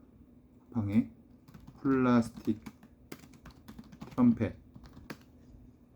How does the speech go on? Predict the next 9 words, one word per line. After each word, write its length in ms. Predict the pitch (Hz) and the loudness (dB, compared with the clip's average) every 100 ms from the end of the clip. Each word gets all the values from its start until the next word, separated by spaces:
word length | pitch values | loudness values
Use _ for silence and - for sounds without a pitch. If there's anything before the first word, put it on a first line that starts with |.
| - - - 120 110 | -20 -10 0 2 2
치면은 640 | - 170 120 113 113 85 - - - - - - | 2 8 10 12 10 4 -10 -20 -20 -20 -18 0
나오는 320 | 117 139 156 | 4 6 6
것들이 260 | 139 - 101 | 4 4 0
있어요. 440 | - 113 123 95 - - - | 2 4 4 0 -10 -20 -12
뭐, 280 | 101 - - | -10 -8 -2
조 300 | 107 110 110 | 4 4 6
플라스틱 340 | 123 120 - | 2 2 0
트럼펫이라고도 600 | - 117 113 113 104 95 | 4 6 6 2 2 0
나오고, 500 | 98 92 92 110 170 | -2 -4 0 0 0